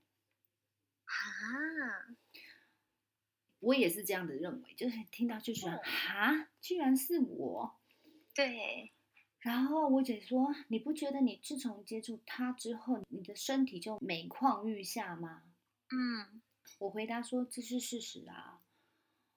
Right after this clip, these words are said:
Speaker 2: 因为
Speaker 1: 嗯哼。
Speaker 2: 我跟大家讲一下哦，我从四月一号去 Perth，然后十五号回雪梨。
Speaker 1: 对。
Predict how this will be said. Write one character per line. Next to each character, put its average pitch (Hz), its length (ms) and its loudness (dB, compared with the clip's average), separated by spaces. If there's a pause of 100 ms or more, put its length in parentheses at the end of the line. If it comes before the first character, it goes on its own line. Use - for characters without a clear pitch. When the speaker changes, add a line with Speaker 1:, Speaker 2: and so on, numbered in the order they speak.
(180)
Speaker 2:
因 311 160 0
为 339 220 4
Speaker 1:
嗯 226 160 4
哼。 214 120 -8 (360)
Speaker 2:
我 214 100 -4
跟 262 200 6
大 262 160 6
家 233 340 -4
讲 - 240 -10
一 165 100 -8
下 175 240 -10
哦， 143 160 -6 (380)
我 233 100 -2
从 247 240 4
四 311 380 0
月 269 240 0
一 247 320 -2
号 247 300 4
去 - 440 -10
Perth， - 520 -4 (440)
然 180 140 -4
后 202 260 -6
十 202 280 -6
五 175 140 -10
号 185 260 -14
回 165 200 -10
雪 - 400 -8
梨。 - 320 -20 (960)
Speaker 1:
对。 415 120 -2